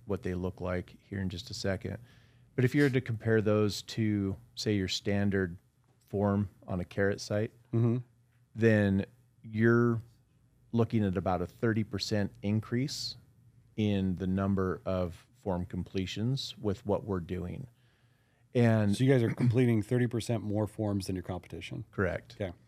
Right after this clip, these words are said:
Speaker 1: And, and what we've done is we've, we've thought about it from the user's perspective, just like you just said.
Speaker 2: Mm-hmm.
Speaker 1: If, think about it. If you had, if you were asked for your phone and your email,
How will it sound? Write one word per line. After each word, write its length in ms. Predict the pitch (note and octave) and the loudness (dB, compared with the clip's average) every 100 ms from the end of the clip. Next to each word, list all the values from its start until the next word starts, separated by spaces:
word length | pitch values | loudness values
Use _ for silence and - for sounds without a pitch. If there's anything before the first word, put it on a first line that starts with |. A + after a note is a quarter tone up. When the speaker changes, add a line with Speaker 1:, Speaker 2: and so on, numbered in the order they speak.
| - _ _ - | -20 _ _ 4
Speaker 1:
And, 340 | B2+ A#2 A2+ - - - | 6 6 4 0 -10 2
and 140 | B2+ | 6
what 140 | A#2+ - | 6 6
we've 220 | B2+ G2 | 4 6
done 260 | A#2+ B2+ G#2+ | 6 6 4
is 160 | F#2 | 2
we've, 220 | A2 G2+ - | 0 0 0
we've 180 | B2 | 0
thought 300 | - C3 C3 | 2 2 2
about 240 | C3+ A2 G#2 | 2 2 2
it 100 | - | 0
from 200 | G#2+ G#2 | -2 0
the 120 | G2 | 0
user's 600 | F2+ G#2+ A#2 G#2+ F#2+ - | 2 2 2 0 -2 -4
perspective, 720 | - F#2 - G2+ G2 - E2 G2 | -8 -8 -4 -6 -6 -8 -10 -4
just 260 | A#2 C3 C#3 | 0 2 2
like 160 | A2 | 0
you 80 | A#2 | 0
just 220 | G2 G2 | 0 -2
said. 240 | G2 G2+ - | -4 -4 -2
Speaker 2:
Mm-hmm. 300 | G#2 A2+ B2 A#2+ - | 0 2 0 -2 0
Speaker 1:
If, 240 | G#2+ - _ _ _ _ _ - | 0 -2 _ _ _ _ _ -4
think 180 | D#3 | -2
about 280 | C#3+ F#2 F#2 | -2 -4 -4
it. 100 | F#2 | -4
If 220 | - A2 B2+ | -2 -2 2
you 240 | D3 F#3+ | 4 4
had, 380 | C3 C3+ A#2+ A#2 | 6 6 6 6
if 160 | A#2 | 2
you 100 | D3+ | 4
were 160 | E3+ - | 4 4
asked 480 | G#2 G2+ G2+ - - | 4 4 2 -4 -6
for 160 | - | -2
your 140 | G2+ F#2 | -2 -2
phone 340 | - G#2+ G#2+ | 0 0 2
and 140 | G#2+ G#2+ | 2 0
your 100 | - | 0
email, 560 | G2 F#2 E2+ E2+ G#2 | -2 -2 -2 -2 -4